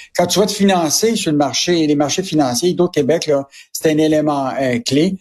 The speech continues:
T'as la Caisse de dépôt. Écoute, on a quatre cent vingt-quatre milliards de, d'actifs.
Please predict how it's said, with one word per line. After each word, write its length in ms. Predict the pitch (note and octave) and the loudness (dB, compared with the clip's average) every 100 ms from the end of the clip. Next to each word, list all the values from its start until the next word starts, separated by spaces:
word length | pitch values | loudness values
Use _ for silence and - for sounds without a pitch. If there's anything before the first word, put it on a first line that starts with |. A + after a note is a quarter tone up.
| _ - | _ -2
T'as 100 | E3+ | 0
la 140 | E3+ | 0
Caisse 240 | E3 A3+ F3+ | 0 -2 0
de 100 | E3 | 0
dépôt. 540 | D3+ D3 G3+ G#3 - C3 | 2 0 0 0 -2 -10
Écoute, 280 | C3 F3+ D3 | -2 0 2
on 100 | C#3 | 0
a 60 | |
quatre 220 | C#3 G3 - | 0 -2 0
cent 200 | G3 F3 | 0 2
vingt-quatre 440 | D#3 C#3+ E3 - D3 | 0 0 -2 -2 -2
milliards 460 | D3 D3+ D#3+ D#3 | 2 2 2 0
de, 260 | C3+ B2 A#2+ | -2 -2 -2
d'actifs. 560 | A#2+ A#2+ - F3 G3 | -2 -4 -2 -2 -2